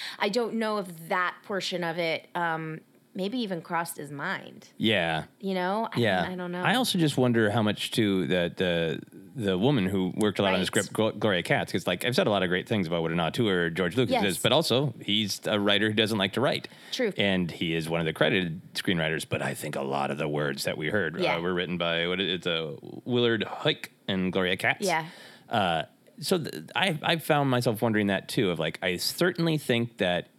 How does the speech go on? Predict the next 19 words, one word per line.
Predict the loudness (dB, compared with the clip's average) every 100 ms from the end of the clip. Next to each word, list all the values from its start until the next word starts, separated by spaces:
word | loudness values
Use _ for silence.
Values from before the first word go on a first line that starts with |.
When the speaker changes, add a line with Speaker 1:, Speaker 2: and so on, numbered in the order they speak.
| _ -4
Speaker 2:
in | 0 0 0
general, | 2 4 4 2
George | 0 0 2 2 0
Lucas | 0 2 0 0
is | 0 2
a | 2 2 0
sensitive | -2 -2 0 0 0 0 -2 -4
soul. | -2 0 2 2
Speaker 1:
Mm-hmm. | 0 0 -2 -4 -6 -4
Speaker 2:
He | 0
is | 0
certainly, | 2 0 2 2 0 0 0
uh, | 2 2 2 -2 -6 -8
it's | -8 -8
relatively | -10 -4 0 2 0 0 0
well | 2 2 2
documented | 2 2 2 0 0 0 0 0
in | 2
various | 2 2 0 -2